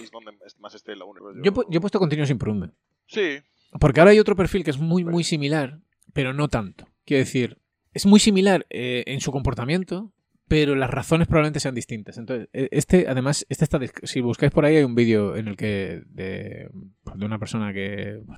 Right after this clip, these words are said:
Speaker 2: es muy, que tiene una voz fuerte por ahí, o tuvo una voz fuerte por internet. En esto pasa mucho, ¿no? Que hay unos programadores que de vez en cuando son así bastante trending, pero luego desaparecen, ¿no? Este, no recuerdo cómo se llama, pero sé que tiene un vídeo que se llama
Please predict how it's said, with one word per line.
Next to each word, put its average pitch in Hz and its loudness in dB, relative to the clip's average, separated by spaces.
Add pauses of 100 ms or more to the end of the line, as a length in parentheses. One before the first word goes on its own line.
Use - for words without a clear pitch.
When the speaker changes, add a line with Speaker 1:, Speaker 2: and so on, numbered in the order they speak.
(120)
Speaker 2:
es - -20
muy, 104 -12 (640)
que 113 -12
tiene 117 -10
una 110 -8
voz 110 -2
fuerte 98 -2
por 92 -10
ahí, 98 -8
o 117 -8
tuvo 123 -4
una 104 -6
voz 101 -6
fuerte 107 -12
por 98 -10
internet. 92 -14
En 101 -8
esto - -10
pasa - -10
mucho, 95 -10
¿no? 165 -8
Que - -8
hay 104 -2
unos 101 -6
programadores 98 -10
que 104 -12
de 98 -8
vez 98 -10
en 104 -10
cuando 98 -8 (540)
son - -10
así 101 -8
bastante 95 -8
trending, 120 -8
pero - -10
luego 92 -10
desaparecen, 90 -14
¿no? - -16 (520)
Este, - -10
no 117 -2
recuerdo 123 4
cómo 120 0
se 107 0
llama, 131 -2
pero 104 -2
sé 107 -4
que 104 -4
tiene 120 -6
un 110 -12
vídeo 117 -2
que 101 -8
se - -8
llama 104 -6